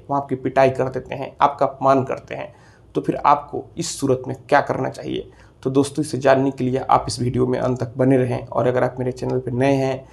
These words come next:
तो फिर चैनल को सब्सक्राइब कर बेल आइकन को भी प्रेस कर लीजिए,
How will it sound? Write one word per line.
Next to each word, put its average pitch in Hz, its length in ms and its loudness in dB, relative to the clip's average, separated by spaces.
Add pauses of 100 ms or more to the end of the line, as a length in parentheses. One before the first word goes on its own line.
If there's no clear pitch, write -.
(240)
तो - 60 0
फिर 131 160 -2
चैनल 139 280 2
को 131 160 2
सब्सक्राइब 131 500 -2
कर - 120 -6
बेल 131 180 0
आइकन 127 260 2
को 127 120 -2
भी 127 80 0
प्रेस 131 260 -2
कर - 140 -6
लीजिए, - 420 -6